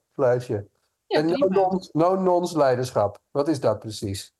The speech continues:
Speaker 2: Ja,
Speaker 1: Of
Speaker 2: no-nons persoonlijk leiderschap. Dat is wat ik net ervoor zei, dat iedereen zijn eigen handleiding mag, eh, lezen. Eh, sorry, ontdekken.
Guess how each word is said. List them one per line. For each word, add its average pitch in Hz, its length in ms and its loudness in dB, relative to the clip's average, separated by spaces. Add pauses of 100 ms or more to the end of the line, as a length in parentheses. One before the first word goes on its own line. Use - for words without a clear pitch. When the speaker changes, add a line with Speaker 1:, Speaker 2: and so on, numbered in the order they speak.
(320)
Speaker 2:
Ja, 226 140 0
Speaker 1:
Of 208 80 0
Speaker 2:
no-nons 269 340 0
persoonlijk 233 380 0
leiderschap. 233 560 -2
Dat 214 140 0
is 226 100 -2
wat 202 200 0
ik 190 220 -4
net 196 340 -2
ervoor 170 340 -4
zei, 170 220 0
dat 151 120 -4
iedereen 170 360 -4
zijn 160 140 -4
eigen 156 260 -2
handleiding 170 460 -2
mag, 160 260 -4 (340)
eh, 165 400 -6
lezen. 165 720 -2 (380)
Eh, 196 340 0
sorry, 185 320 0
ontdekken. 175 760 -2